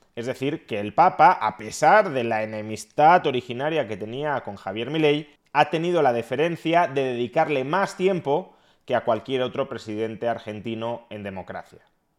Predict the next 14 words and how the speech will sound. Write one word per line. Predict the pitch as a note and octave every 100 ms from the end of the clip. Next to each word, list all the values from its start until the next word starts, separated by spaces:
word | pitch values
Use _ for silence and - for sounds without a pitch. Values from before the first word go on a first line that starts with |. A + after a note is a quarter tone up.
| - -
Y | B2
en | A#2
esa | G#2+
audiencia, | G#2+ C3+ C#3+ F3+
tal | D#3 A2+
como | A#2 A2
podemos | A2 A2 G#2+ F#2+
ver | B2+ A#2+
en | G2+
esta | G2 -
imagen, | G#2+ B2+ C#3 D#3 E3 F#3+ -
la | - A2
Cancillería | G2 F2+ - F#2 G2 G2 C3 A#2
argentina | - B2 B2 C#3 D3+ E3+